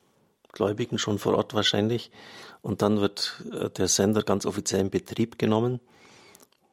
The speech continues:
Ich, ich stelle mir das so vor wie so ein Lichtpunkt, der aufgeht. Ähm, das nehmen wir natürlich jetzt hier bei uns nicht wahr, aber mit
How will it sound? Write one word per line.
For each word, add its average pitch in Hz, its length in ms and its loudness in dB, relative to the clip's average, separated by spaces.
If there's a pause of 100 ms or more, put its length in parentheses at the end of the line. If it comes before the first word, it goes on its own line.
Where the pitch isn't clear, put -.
(280)
Ich, - 140 -18 (100)
ich - 120 0
stelle 98 160 6
mir 98 100 6
das 101 180 4
so 107 100 0
vor 104 220 0
wie 107 100 2
so 107 120 2
ein 101 60 2
Lichtpunkt, 101 580 -4
der 92 180 2
aufgeht. 117 540 -2 (640)
Ähm, 98 400 2 (460)
das - 180 -2
nehmen 104 160 6
wir 104 60 6
natürlich 98 360 0
jetzt 92 260 -4
hier 98 140 -2
bei - 120 0
uns 98 260 0
nicht - 240 -4
wahr, 98 360 0 (440)
aber 107 180 -2
mit - 360 -4